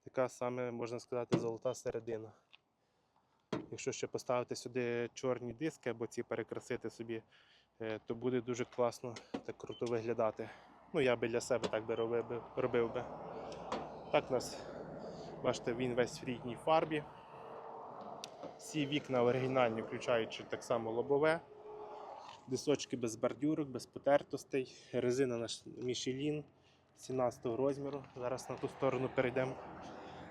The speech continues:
Подивимося розмір. Двісті двадцять п'ять, шістдесят п'ять, сімнадцять. Дуже високий протектор, е, сама висота резини.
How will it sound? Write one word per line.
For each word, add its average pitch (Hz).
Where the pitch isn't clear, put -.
Подивимося 123
розмір. 151
Двісті 135
двадцять 123
п'ять, 135
шістдесят -
п'ять, 123
сімнадцять. 139
Дуже 127
високий 127
протектор, -
е, 113
сама 127
висота 120
резини. 156